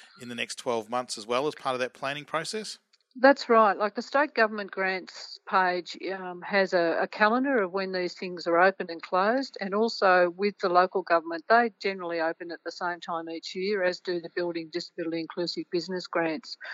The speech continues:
Speaker 2: There's other ones that come up occasionally. You can also subscribe to the Our Communities newsletter. They have, uh, an extensive range of grants. That's a cost, but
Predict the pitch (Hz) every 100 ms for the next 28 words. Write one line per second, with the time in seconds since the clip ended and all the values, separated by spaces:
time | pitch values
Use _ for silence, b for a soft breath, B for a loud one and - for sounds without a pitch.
0 | B B - 254 294 294 254 208 - -
1 | - 196 180 185 - 196 208 214 214 208
2 | 208 214 220 240 262 269 226 202 - -
3 | - 190 190 185 196 175 170 190 196 -
4 | 185 190 226 233 226 226 233 214 233 254
5 | 302 214 196 190 190 165 165 165 165 180
6 | 175 - - 196 202 190 175 175 175 170
7 | - 180 185 196 - B B _ 214 202
8 | 185 - 262 349 - - - 196